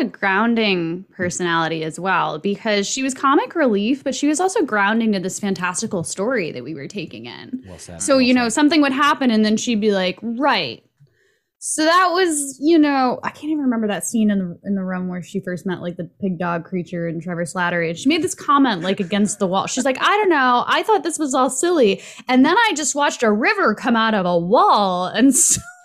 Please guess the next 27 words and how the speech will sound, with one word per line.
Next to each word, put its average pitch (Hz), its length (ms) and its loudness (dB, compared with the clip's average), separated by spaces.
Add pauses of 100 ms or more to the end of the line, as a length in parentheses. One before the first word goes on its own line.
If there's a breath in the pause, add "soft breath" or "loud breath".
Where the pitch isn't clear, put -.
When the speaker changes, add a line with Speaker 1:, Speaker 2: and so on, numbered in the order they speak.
(260)
Speaker 1:
and 277 180 4
make 277 220 4
a 208 40 0
forest 330 600 0
out 208 140 -2
of 190 160 -8
water." 220 520 -2 (280 loud breath)
Like, 254 100 2
she 311 160 2
just 320 180 -2
had 370 140 0
this 269 160 -2
very 254 340 4
grounding 220 540 2
thing 240 220 0
where 196 320 0 (400 soft breath)
we 254 180 4
got 262 280 0
to 277 80 -6
take 277 220 0
a 233 60 2
moment 226 340 2
as 214 140 0
an 220 80 2
audience 226 880 0 (180)
and 214 200 6
be, 214 280 2